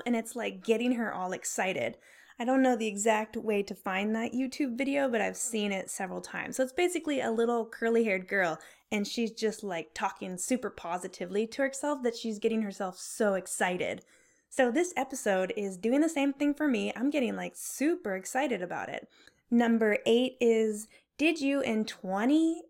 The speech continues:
nineteen give yourself space to remove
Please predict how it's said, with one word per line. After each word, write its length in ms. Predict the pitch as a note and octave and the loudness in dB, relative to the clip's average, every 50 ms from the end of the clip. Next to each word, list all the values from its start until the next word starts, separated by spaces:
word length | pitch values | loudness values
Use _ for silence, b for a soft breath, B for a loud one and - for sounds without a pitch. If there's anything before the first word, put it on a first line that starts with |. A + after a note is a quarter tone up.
| _ _ _ | _ _ _
nineteen 720 | B3+ A#3+ A#3+ B3 B3 C4 B3+ - - B3 A#3 A3+ A3+ A3+ G3+ | 0 2 2 4 2 0 -2 -2 0 0 2 2 2 0 2
give 220 | G#3+ A#3 C4 C#4+ | 4 4 4 4
yourself 440 | E4+ F4+ F4+ - D4 C4 C4 C4 - | 2 0 0 0 0 0 0 -2 -4
space 480 | - - - - A3+ A3 A3+ A3 - - | -10 -8 -4 0 0 0 0 -2 -6 -12
to 260 | - - A#3 G#3+ G3+ | -8 -4 -4 -2 -2
remove 800 | G3 F#3+ G3 G3 G3 G#3 B3+ E4 F#4 F4 C4+ A3+ A3 A3+ A3+ A3+ | -2 -2 -2 0 2 4 6 8 8 8 6 4 2 2 0 -2